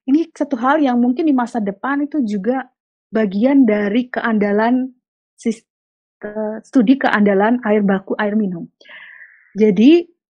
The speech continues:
eh, di masa depan untuk menempatkan misalnya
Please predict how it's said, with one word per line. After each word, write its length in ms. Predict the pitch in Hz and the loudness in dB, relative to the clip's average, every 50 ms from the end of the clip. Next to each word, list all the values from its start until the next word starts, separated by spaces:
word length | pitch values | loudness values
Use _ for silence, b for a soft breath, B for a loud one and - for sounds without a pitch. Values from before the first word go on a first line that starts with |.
| _ _ _ _ _ _ _ _ _ _ - - | _ _ _ _ _ _ _ _ _ _ -6 -2
eh, 220 | 220 214 214 214 214 | -2 0 0 0 0
di 100 | 214 226 | 2 2
masa 200 | 247 262 - 339 | 4 4 6 6
depan 400 | 302 277 240 - - 208 233 277 | 6 6 4 2 0 0 2 2
untuk 360 | 277 277 240 247 285 277 277 | 2 2 2 2 0 0 0
menempatkan 1080 | 247 254 254 254 247 247 247 247 247 233 233 240 233 233 254 247 247 247 - 285 277 254 | 2 4 4 6 6 6 6 4 4 4 2 2 2 2 0 0 0 2 2 4 4 4
misalnya 640 | 233 214 - 208 202 208 226 240 262 254 247 226 | 2 0 -2 -4 -4 -2 -2 -2 0 0 -2 -4